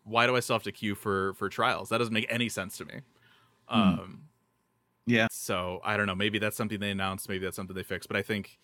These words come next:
Speaker 1: the idea of building content, uh, it's, it's, it's building it for, like, the, the lowest common denominator, right? It's, "Okay, we
Speaker 2: Yeah.
Speaker 1: need this to work with trusts." So maybe, prediction. We'll, I'll throw a prediction
Speaker 2: Yeah.
Speaker 1: in here.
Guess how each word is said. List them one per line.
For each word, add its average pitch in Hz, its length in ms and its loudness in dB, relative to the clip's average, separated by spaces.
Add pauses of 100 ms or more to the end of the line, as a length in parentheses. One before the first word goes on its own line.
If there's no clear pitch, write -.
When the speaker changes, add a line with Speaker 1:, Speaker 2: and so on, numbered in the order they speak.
(280)
Speaker 1:
the 117 140 2
idea 104 240 2
of 107 100 -2
building 101 320 0
content, 98 680 -4 (600)
uh, 92 200 0
it's, 104 280 -6
it's, - 340 0
it's 117 380 0 (220)
building 135 320 4
it 127 100 -6
for, 135 80 0
like, 117 180 4
the, 120 180 0
the 113 100 2
lowest 104 360 2
common 92 300 -4
denominator, 92 760 -12
right? 101 340 2 (320)
It's, 104 140 -6
"Okay, 110 240 4
we 110 140 2
Speaker 2:
Yeah. 101 140 6
Speaker 1:
need 92 100 0
this 107 160 -2
to 107 100 -4
work 98 220 -2
with - 160 -8
trusts." - 500 -4 (400)
So 123 280 2
maybe, 123 760 -2 (200)
prediction. 160 580 -2 (100)
We'll, 117 300 -14
I'll 123 80 -2
throw 139 140 -6
a 123 40 -8
prediction 117 300 2
Speaker 2:
Yeah. 101 60 0
Speaker 1:
in 101 80 -6
here. 98 240 -6